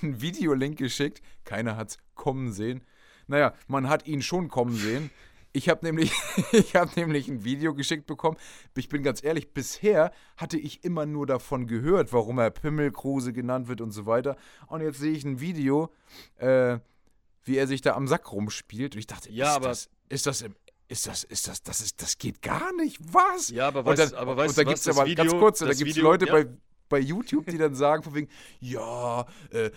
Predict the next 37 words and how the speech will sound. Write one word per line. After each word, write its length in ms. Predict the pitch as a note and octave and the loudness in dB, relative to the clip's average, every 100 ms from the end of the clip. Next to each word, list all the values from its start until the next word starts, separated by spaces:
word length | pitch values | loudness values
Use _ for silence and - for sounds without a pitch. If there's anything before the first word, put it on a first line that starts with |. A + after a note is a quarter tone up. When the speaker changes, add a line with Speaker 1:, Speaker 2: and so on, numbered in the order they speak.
| - | -8
Speaker 1:
warum 300 | B2 A#2+ B2+ | -6 -6 -6
regen 420 | A2 B2 B2+ B2+ | -6 -4 -4 -4
sich 280 | A#2 A#2+ A2 | -6 -8 -8
alle 300 | F2+ A2 A#2 | -10 -8 -8
so 280 | A#2+ B2+ E2+ | -6 -6 -6
auf? 640 | E2 F2+ G2 A#2 C3 B2+ | -4 -4 -2 0 0 -2
Ich 120 | A2+ B2 | -6 -6
meine, 340 | A#2 B2+ A2+ | -6 -6 -6
das 100 | A#2 | -8
hat 100 | A#2 | -8
doch 120 | A2+ | -8
jeder 480 | A#2 A#2+ B2+ B2 A2 | -6 -6 -4 -4 -6
schon 240 | C3 A#2+ | -6 -8
gemacht“ 640 | A#2+ A#2 A#2 A2+ B2 A2 C3 | -6 -6 -2 -2 -2 -6 -8
und 120 | A#2+ | -4
was 220 | B2+ B2 | -4 -4
weiß 100 | B2+ | -6
ich. 140 | B2+ A#2+ | -6 -6
Und 60 | |
ich 100 | B2 | -6
denk 200 | A#2+ C#3 | -2 -2
mir, 120 | C3+ A#2+ _ _ _ | -2 -8 _ _ _
ja, 420 | G#2+ G#2+ A#2 E3 F3+ _ _ | -2 4 6 4 0 _ _
aber 220 | B2+ B2 | -4 -2
als 180 | B2+ - | -4 -10
Persö-, 520 | - A#2 G#2 A2 C3 | -10 -10 -8 -6 -6
Person 400 | - B2+ B2 C#3+ | -2 -2 0 0
in 60 | B2 | -2
der 100 | - | -4
Öffentlichkeit 600 | D3 - D3+ - C3+ - | -6 -6 -8 -6 -8 -6
ist 180 | C3+ - | -8 -4
das 100 | C#3+ | -4
schon 200 | - A#2+ | -4 -10
bitter, 420 | - D3+ D#3 B2+ | -4 -4 0 0
wenn 120 | A2 D3 | 2 0
man 240 | D3+ B2+ | 0 -2
sich, 260 | A2+ C#3 | -8 -10